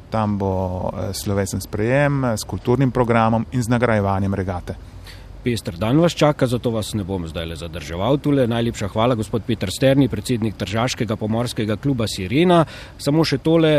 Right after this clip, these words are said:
Speaker 2: eh, lani dvajset, eh, približno dvajset jadrnic, eh, na imenovani Go to Barcolana regati, letos že dvakrat toliko, ne?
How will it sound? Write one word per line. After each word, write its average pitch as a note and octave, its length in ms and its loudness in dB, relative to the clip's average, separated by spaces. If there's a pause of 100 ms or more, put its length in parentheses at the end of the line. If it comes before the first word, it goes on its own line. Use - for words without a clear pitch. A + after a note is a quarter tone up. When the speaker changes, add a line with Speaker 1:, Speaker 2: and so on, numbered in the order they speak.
Speaker 2:
eh, A#2 480 -4
lani C3 320 2
dvajset, B2+ 600 -2
eh, C#3+ 420 2 (100)
približno C#3 400 0
dvajset B2 480 -2
jadrnic, D3+ 560 2
eh, C3+ 380 6
na B2+ 460 2 (180)
imenovani B2+ 760 4
Go C#3 300 6
to C3+ 180 0
Barcolana B2+ 680 0 (220)
regati, B2 720 0 (240)
letos D3 300 2
že C3+ 400 6
dvakrat A#2+ 500 0
toliko, F2+ 360 -4
ne? G#2+ 160 -2